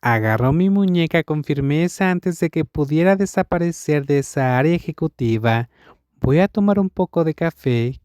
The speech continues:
¿Quieres algo?», pregunté sin mirarlo directamente, caminando intencionalmente más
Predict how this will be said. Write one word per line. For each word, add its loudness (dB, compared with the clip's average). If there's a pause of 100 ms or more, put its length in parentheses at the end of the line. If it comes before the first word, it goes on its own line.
(100)
¿Quieres 0
algo?», 2 (500)
pregunté -2
sin 0
mirarlo 2
directamente, -2 (360)
caminando 0
intencionalmente 0
más 0